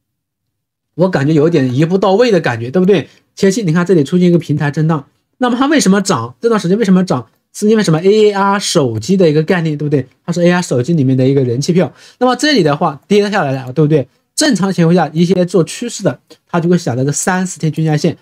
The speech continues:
我是不是可以把握去做个低吸啊？从技术方面说是没有问题的。但是呢，如果说这三十天线，是吧，守不住怎么办？守不住的话，它就奔着下面的六十天线。所以啊，朋友们啊，做趋势的，如果说这三十天线位置去潜伏低吸的话，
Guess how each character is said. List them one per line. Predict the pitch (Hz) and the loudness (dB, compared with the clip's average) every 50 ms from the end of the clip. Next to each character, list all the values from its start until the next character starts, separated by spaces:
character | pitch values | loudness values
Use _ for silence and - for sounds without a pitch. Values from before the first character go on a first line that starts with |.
| _ _ _ _ | _ _ _ _
我 | 127 131 | -2 -2
是 | 131 - 214 | -2 -2 -2
不 | 185 196 | -2 0
是 | 185 185 | -2 -2
可 | 180 - 175 | -2 0 0
以 | 180 190 | 0 0
把 | 185 - 151 113 98 - | 0 -2 -4 -4 -4 -2
握 | 131 165 - - - _ | 0 0 0 0 -4 _
去 | - - 185 | -4 -4 -4
做 | 175 - 185 156 | 0 0 0 0
个 | 147 147 | 0 -2
低 | 139 - 208 220 208 | -2 -4 -8 -8 -8
吸 | - - - 254 247 | -8 -2 -2 -2 0
啊？ | 180 143 120 107 110 - _ _ _ | 0 -2 -4 -6 -8 -12 _ _ _
从 | _ - - 202 214 | _ -2 0 0 2
技 | 214 294 262 | 2 0 -2
术 | 233 | 0
方 | 214 220 208 | -2 0 0
面 | 208 202 | 0 0
说 | 190 208 202 190 | 2 0 0 -2
是 | - - 160 131 | -2 -2 -2 0
没 | 123 123 165 | 2 2 2
有 | 202 180 | 2 2
问 | 175 170 160 | 2 2 2
题 | 156 - 135 | 0 -2 -6
的。 | 117 110 - _ - - _ _ _ | -10 -10 -12 _ -20 -20 _ _ _
但 | 285 269 | -2 -2
是 | 269 285 | 0 0
呢， | 269 240 196 - - _ _ _ | 0 0 0 -2 -8 _ _ _
如 | _ 226 | _ -2
果 | 240 240 | -2 0
说 | 208 247 | 0 2
这 | 233 - 220 | 2 2 0
三 | 214 - 254 254 262 | 0 -2 -2 -2 -2
十 | - 214 | 0 0
天 | 208 190 | 0 2
线， | 240 220 170 | 0 0 -2
是 | 160 | -2
吧， | - 165 147 | -2 -2 -2
守 | 151 - - 170 147 | -2 -2 -2 -2 0
不 | 151 185 | 0 0
住 | 208 226 285 262 | 0 2 2 4
怎 | 180 151 | 4 2
么 | 143 | 2
办？ | 139 - - 139 - _ _ - _ _ _ _ | 0 -2 -4 -4 -8 _ _ -20 _ _ _ _
守 | - - 180 180 | -4 0 0 2
不 | 185 233 | 2 2
住 | 247 277 | 2 0
的 | 254 214 | 0 0
话， | 202 | 0
它 | 220 214 | -2 -2
就 | 208 220 214 202 - _ _ | 0 0 0 0 -2 _ _
奔 | _ 233 202 | _ 0 2
着 | 190 | 2
下 | 196 - 220 | 0 0 0
面 | 208 | 0
的 | 185 185 190 208 | 0 0 0 0
六 | 240 277 254 185 | 2 2 4 4
十 | 156 | 2
天 | - 160 156 | 2 0 0
线。 | 151 - 170 113 - _ _ _ _ _ | 0 0 -2 -4 -6 _ _ _ _ _
所 | - - 269 | -2 0 2
以 | 262 202 | 4 4
啊， | 170 143 131 113 113 - _ _ _ _ _ _ _ | 2 2 0 -2 -6 -14 _ _ _ _ _ _ _
朋 | _ - 185 | _ 0 2
友 | 190 | 4
们 | 175 156 143 | 4 2 0
啊， | 143 123 104 - _ _ _ _ _ | -2 -6 -6 -8 _ _ _ _ _
做 | _ 233 220 | _ 2 2
趋 | 185 - - - 247 254 | 2 2 -2 -6 -6 -4
势 | 233 - 214 | -4 -4 -4
的， | 185 139 123 | -4 -2 0
如 | 165 | 2
果 | 190 185 180 | 2 2 2
说 | 196 190 | 2 0
这 | 202 | 0
三 | 196 - 233 226 226 | -2 -2 -4 -4 -2
十 | 226 202 | 0 0
天 | 185 180 | 0 2
线 | 208 196 180 | 0 0 0
位 | 196 | 0
置 | 196 170 170 | 0 -2 -2
去 | 160 - 190 | -4 -4 -6
潜 | - - 151 160 | -6 -4 -4 -4
伏 | 160 160 | -4 -2
低 | 151 170 185 180 | 0 0 0 0
吸 | - 208 | 0 -2
的 | 190 175 | -4 -2
话， | - 160 123 - | -2 -4 -6 -6